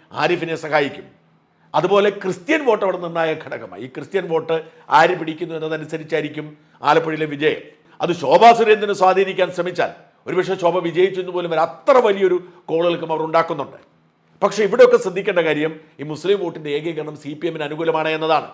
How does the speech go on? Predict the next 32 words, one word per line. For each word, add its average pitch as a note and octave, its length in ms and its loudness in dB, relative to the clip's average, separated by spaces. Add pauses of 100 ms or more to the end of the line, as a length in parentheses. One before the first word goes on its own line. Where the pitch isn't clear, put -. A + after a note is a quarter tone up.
(180)
അതുകൊണ്ട് G#3 280 0
ഇത്തവണ G3 300 -2
സി F3 220 -8
പി G#3 160 -6
എമ്മിന് D#3 260 0
കഴിഞ്ഞ F3+ 260 -2
തവണത്തെ D#3+ 260 -8
പോലെ D3 440 -4 (260)
ഒരു F#3 160 2
സീറ്റിൽ E3+ 380 -8
ഒതുക്കാമെന്ന് D#3+ 500 -4
ആരും D#3 220 -4
കരുതണ്ട. D#3+ 360 0 (560)
ഒരു F3+ 120 0
ഏഴോ F#3 460 4
എട്ടോ F3+ 220 -6 (120)
സീറ്റിലേക്ക് F3 600 0
പോലും D#3+ 360 -4 (280)
എൽ E3 140 0
ഡി F3+ 120 -6
എഫ് - 160 -8
മുന്നേറിയാൽ E3 420 0
അത്ഭുതപ്പെടേണ്ടതില്ല. E3 760 0
അത്രയ്ക്കും A3+ 640 2
വലിയൊരു F3 340 -2 (380)
അനുഗ്രഹമാണ് F3 640 -2 (100)
നരേന്ദ്രമോദി. D#3+ 540 -2 (300)
ഈ A3+ 80 2
സമയത്ത് D3+ 640 -2 (400)
ഈ - 20 0
പൗരത്വ E3 460 2
ഭേദഗതി D#3 440 -4